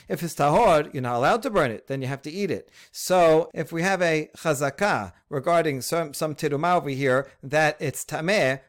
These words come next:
but a chazakah is not good enough, so we find we won't eat it, but we're not gonna be able to burn it either, because only a chazakah. You need better proof that it is tameh in order to burn it. We'll have to just leave it in limbo. Okay, so that's Rabbi Yochanan. Chazakah works for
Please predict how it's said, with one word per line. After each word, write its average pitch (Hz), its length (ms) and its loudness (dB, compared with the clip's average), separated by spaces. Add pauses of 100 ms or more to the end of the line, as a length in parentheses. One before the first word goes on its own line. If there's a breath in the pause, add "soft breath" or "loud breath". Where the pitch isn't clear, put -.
but 143 220 -4
a 143 140 -4
chazakah 135 520 -4
is 151 60 -6
not 156 220 -4
good 180 140 0
enough, 131 360 0 (140)
so 147 120 -4
we 139 120 -4
find 170 320 0
we 143 80 0
won't 170 260 0
eat 226 200 0
it, 156 260 2 (100)
but 175 460 2
we're 151 100 0
not 175 220 -2
gonna 156 140 -6
be 156 80 -2
able 151 180 0
to 139 100 -6
burn 147 300 0
it 135 120 -4
either, 143 460 0 (160 soft breath)
because 143 280 -4
only 160 200 0
a - 40 -2
chazakah. 120 520 -4
You 127 60 -2
need 143 260 -4
better 139 220 2
proof 165 440 0 (280 soft breath)
that 135 180 2
it 156 40 2
is 151 120 0
tameh 175 400 0
in 139 140 -6
order 139 180 2
to 135 140 -6
burn 165 260 4
it. 131 140 0
We'll 127 120 -2
have 139 120 -2
to 139 100 -12
just 123 220 -8
leave 175 180 0
it 139 60 -2
in 139 140 0
limbo. 127 520 0 (260 loud breath)
Okay, 131 240 -6
so - 120 -6
that's 190 180 0
Rabbi 175 140 -2
Yochanan. 160 440 -2 (200 soft breath)
Chazakah 160 440 0
works 160 280 0
for 165 460 2